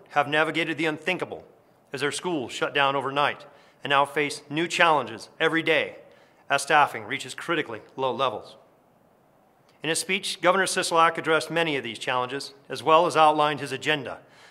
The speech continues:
leading up to and following the November election. But that agenda is reliant on the six point seven billion dollars Nevada has received in pandemic relief assistance from the federal government.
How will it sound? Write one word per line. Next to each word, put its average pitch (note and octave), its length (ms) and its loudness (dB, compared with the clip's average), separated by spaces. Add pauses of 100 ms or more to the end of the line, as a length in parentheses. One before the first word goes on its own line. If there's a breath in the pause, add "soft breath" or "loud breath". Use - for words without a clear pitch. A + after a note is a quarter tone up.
(140 loud breath)
leading E3 260 0
up E3+ 200 2
to F3+ 320 -4
and B2+ 100 -12
following C3 540 2
the C3+ 80 -8
November C3+ 380 0
election. C3 360 -2 (840 soft breath)
But B2+ 100 -4
that F3 160 6
agenda D#3 480 0 (120)
is C3 120 -8
reliant D3 560 2 (440 soft breath)
on C#3 120 -2
the C3 80 -6
six - 240 -8
point - 200 -4
seven E3 300 -2
billion F3+ 380 -2
dollars C3 500 2
Nevada C#3+ 340 2
has D3 160 0
received D3 520 -6
in B2+ 80 -10
pandemic D3+ 500 -2
relief D#3+ 260 -4
assistance D#3 580 -6 (180)
from C#3+ 400 2
the C3 60 -6
federal B2+ 260 -4
government. A2 340 -6